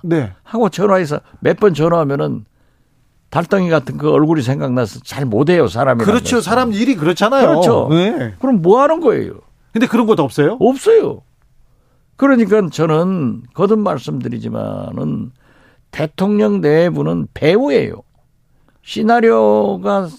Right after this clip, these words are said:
Speaker 2: 작가가 써주는 대로 읽고 말하는
Speaker 1: 예.
Speaker 2: 거예요.
Speaker 1: 예.
Speaker 2: 감독이 이리 가자면 저리 가고 저리 가면 저리 가는 거예요.
Speaker 1: 네.
Speaker 2: 그런데 이 감독과 시나리오 작가, 즉 참모들이 틀려먹었다 이거죠.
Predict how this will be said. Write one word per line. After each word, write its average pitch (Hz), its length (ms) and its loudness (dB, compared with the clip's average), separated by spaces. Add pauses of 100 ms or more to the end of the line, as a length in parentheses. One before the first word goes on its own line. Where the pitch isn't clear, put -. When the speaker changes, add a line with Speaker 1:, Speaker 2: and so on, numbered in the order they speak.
(140)
Speaker 2:
작가가 190 440 -2
써주는 226 500 0
대로 220 340 2
읽고 208 540 0
말하는 165 440 0
Speaker 1:
예. - 20 -4
Speaker 2:
거예요. 101 340 -8
Speaker 1:
예. 165 280 -4 (340)
Speaker 2:
감독이 196 600 0
이리 208 160 0
가자면 202 380 0
저리 170 220 -2
가고 180 360 -4
저리 185 260 -4
가면 180 260 -2
저리 156 220 -4
가는 120 260 -6
거예요. - 220 -16
Speaker 1:
네. 156 280 -2 (760)
Speaker 2:
그런데 214 480 2
이 143 120 -4 (240)
감독과 196 840 -2
시나리오 202 540 0
작가, - 400 -8 (480)
즉 233 240 -6
참모들이 262 640 -2
틀려먹었다 196 580 -2
이거죠. 107 360 -10